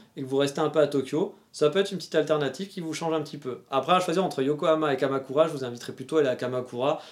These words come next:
qui est quand même plus atypique, qui est plus joli, qui est plus touristique. C'est autre chose, c'est une autre ambiance. Mais Kamakura, c'est vraiment très, très joli.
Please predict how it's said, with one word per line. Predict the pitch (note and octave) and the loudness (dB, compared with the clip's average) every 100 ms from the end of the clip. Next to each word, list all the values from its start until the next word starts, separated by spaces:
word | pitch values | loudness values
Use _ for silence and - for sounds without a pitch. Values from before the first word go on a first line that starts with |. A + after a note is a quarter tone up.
| - - | -18 -12
qui | |
est | A#2+ | -4
quand | C3 | -2
même | B2 | -2
plus | C#3+ C#3+ | 0 0
atypique, | C3+ C3 C#3 D#3 | 0 -2 -8 -6
qui | D3+ | -6
est | A#2+ | -8
plus | B2 | -6
joli, | B2 B2+ D3+ D3+ | -6 -4 -6 -8
qui | |
est | A#2 | -12
plus | B2 | -6
touristique. | B2+ B2+ F3 | -4 -4 -4
C'est | - B2 | -6 -4
autre | B2+ | -4
chose, | - F3 | -2 -2
c'est | C#3 | -2
une | B2+ | -4
autre | B2 C3 | -6 -6
ambiance. | C3 D#3 E3+ - _ _ _ | -2 0 -2 -6 _ _ _
Mais | B2+ | -6
Kamakura, | C3 B2+ A#2+ C3 D3 | -2 -2 -2 2 2
c'est | B2 | 0
vraiment | G#2+ B2 | -6 -6
très, | - B2 | -6 -8
très | - - | -6 -4
joli. | B2+ C3 D#3 | 0 0 -2